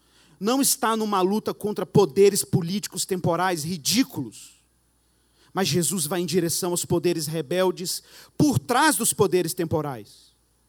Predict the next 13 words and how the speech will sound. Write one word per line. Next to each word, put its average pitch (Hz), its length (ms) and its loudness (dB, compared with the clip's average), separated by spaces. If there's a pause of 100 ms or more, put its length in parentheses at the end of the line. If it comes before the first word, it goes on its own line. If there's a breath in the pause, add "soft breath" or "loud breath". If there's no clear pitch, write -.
(440 soft breath)
Como 240 260 6
no 240 120 -2
antigo 214 440 0
Êxodo, 170 600 6 (520)
como 214 220 4
os 175 80 2
israelitas 208 760 2
que - 120 -8
levaram 220 440 4
os 190 100 -6
despojos, 190 720 -2
lembra 214 280 -4
disso? 269 380 -8